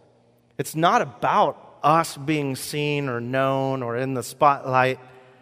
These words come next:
It's about making God more clearly in focus for all of us. And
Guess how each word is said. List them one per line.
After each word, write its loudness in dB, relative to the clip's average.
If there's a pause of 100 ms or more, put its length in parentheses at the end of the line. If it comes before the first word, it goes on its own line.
(340)
It's -12
about 2
making -2
God 4 (340)
more 0
clearly 0 (460)
in -4
focus -4
for -6
all -8
of -12
us. -20 (680)
And 0